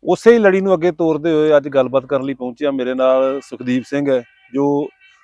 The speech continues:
ਆਮ ਆਦਮੀ ਪਾਰਟੀ ਦੇ ਜ਼ਿਲ੍ਹਾ ਜੁਆਇੰਟ ਸਕੱਤਰ ਨੇ, ਔਰ ਇਹਨਾਂ ਦਾ ਇੱਕ ਇਹ ਦਾਅਵਾ ਹੈ ਬੜੇ ਵੱਡੇ ਪੱਧਰ ਤੇ ਕਿ ਮੇਰੀ ਵੋਟ ਇਸ ਵੇਲੇ ਲੋਕ ਸਭਾ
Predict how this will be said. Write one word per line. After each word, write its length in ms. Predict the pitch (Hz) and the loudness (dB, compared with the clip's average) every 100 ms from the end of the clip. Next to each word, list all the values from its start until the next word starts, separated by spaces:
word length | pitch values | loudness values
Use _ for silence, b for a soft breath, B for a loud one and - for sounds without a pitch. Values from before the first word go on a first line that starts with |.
| - | -2
ਆਮ 240 | 135 147 | 0 2
ਆਦਮੀ 240 | 147 135 143 - | 2 0 -2 -2
ਪਾਰਟੀ 300 | 127 113 123 | -2 -2 -8
ਦੇ 140 | 131 | -10
ਜ਼ਿਲ੍ਹਾ 240 | 123 131 | -6 -6
ਜੁਆਇੰਟ 260 | 131 120 110 | -6 -6 -12
ਸਕੱਤਰ 320 | - 98 95 | -12 -16 -16
ਨੇ, 100 | 95 92 _ _ _ _ b b b - | -20 -20 _ _ _ _ b b b 6
ਔਰ 180 | 160 | 8
ਇਹਨਾਂ 200 | 196 208 | 8 6
ਦਾ 160 | 208 202 | 8 8
ਇੱਕ 140 | 196 | 8
ਇਹ 120 | 196 190 | 2 4
ਦਾਅਵਾ 300 | 147 160 185 | 6 8 6
ਹੈ 40 | |
ਬੜੇ 160 | 175 170 | 6 2
ਵੱਡੇ 220 | 165 135 | 2 0
ਪੱਧਰ 240 | 139 139 | -4 -6
ਤੇ 120 | 143 | -4
ਕਿ 80 | 147 | -4
ਮੇਰੀ 340 | 151 139 135 147 | -4 -2 -2 -2
ਵੋਟ 320 | 139 139 135 | -2 -2 0
ਇਸ 240 | 127 117 | -2 -2
ਵੇਲੇ 140 | 131 135 | -4 -4
ਲੋਕ 280 | 123 120 - | -4 -8 -8
ਸਭਾ 420 | 131 135 135 | -6 0 0